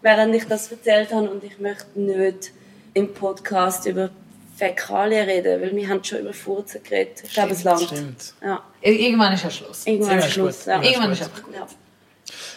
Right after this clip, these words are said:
Speaker 2: Wie würdest du das, ähm, ich meine, jetzt machst du ja nicht mehr Partys. Dort, wo du Partys gemacht hast, ähm, ist, das ist jetzt ein bisschen ein, ein ernstes Thema, aber ist, ähm, sexuelle Belästigung, ist das ein Thema,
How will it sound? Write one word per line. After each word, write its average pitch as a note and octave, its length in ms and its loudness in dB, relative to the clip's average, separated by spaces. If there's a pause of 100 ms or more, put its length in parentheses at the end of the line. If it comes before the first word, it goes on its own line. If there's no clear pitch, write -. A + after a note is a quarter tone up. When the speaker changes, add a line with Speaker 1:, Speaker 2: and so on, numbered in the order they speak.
(180)
Speaker 2:
Wie E3+ 200 2
würdest G#3 240 0
du B3 80 4
das, A#3 320 0
ähm, E3 300 4 (120)
ich D3 60 -6
meine, F3 280 0
jetzt F#3+ 240 0
machst F#3+ 240 4
du F3+ 60 2
ja D#3 60 0
nicht E3+ 80 0
mehr F#3 100 2
Partys. D#3 460 0
Dort, F#3+ 220 0
wo F#3+ 40 -2
du F3+ 100 -4
Partys E3+ 540 -2
gemacht E3 320 -6
hast, C3+ 200 -6 (420)
ähm, D3+ 400 2 (840)
ist, - 680 2 (500)
das D#3+ 80 -4
ist C#3+ 60 0
jetzt E3+ 220 0
ein D#3+ 80 -2
bisschen D#3 420 0
ein, D#3 120 -10
ein C#3+ 60 -4
ernstes F#3 440 2
Thema, F3+ 300 0
aber D3+ 240 -4
ist, F3+ 420 2
ähm, D3+ 420 4 (340)
sexuelle E3 560 0
Belästigung, F3+ 720 2
ist F3 220 -4
das D#3 140 -2
ein - 260 -2
Thema, F#3+ 540 0